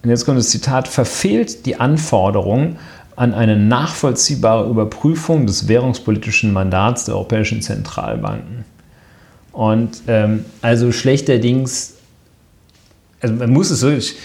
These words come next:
landläufig kann man nur sagen, das Bundesverfassungsgericht hat dem Europäischen Gerichtshof gesagt, das können wir gleich noch ein bisschen differenzieren, es, es geht, es geht wirklich gar nicht, was ihr da macht. Das ist also völlig Nebel, Nebel de Cap.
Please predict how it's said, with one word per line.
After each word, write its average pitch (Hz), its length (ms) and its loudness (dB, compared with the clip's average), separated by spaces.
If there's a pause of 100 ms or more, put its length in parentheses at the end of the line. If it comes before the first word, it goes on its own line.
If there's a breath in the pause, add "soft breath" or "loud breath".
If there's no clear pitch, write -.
(100)
landläufig 147 520 0
kann 143 100 0
man 131 40 2
nur 123 80 2
sagen, 120 380 0 (1400)
das 98 280 -2 (120)
Bundesverfassungsgericht 120 1160 -2
hat 156 280 -2 (160)
dem 120 200 2
Europäischen 117 520 2
Gerichtshof 117 400 -2
gesagt, 98 420 0 (1300 loud breath)
das - 160 -4
können 131 160 2
wir 123 60 2
gleich 113 200 4
noch 117 80 2
ein 95 60 2
bisschen 113 240 2
differenzieren, 104 800 0
es, 98 200 -4
es 110 160 0
geht, - 140 -8
es - 140 -8
geht 110 240 -4
wirklich - 320 -8 (220)
gar 151 260 0
nicht, - 300 -8
was 95 260 -8
ihr - 100 -8
da - 200 -14 (100)
macht. - 180 -14
Das - 200 -6
ist - 120 -8
also - 200 -10
völlig - 600 -4 (300 loud breath)
Nebel, 139 500 2
Nebel 151 300 2
de 131 120 0
Cap. - 300 -6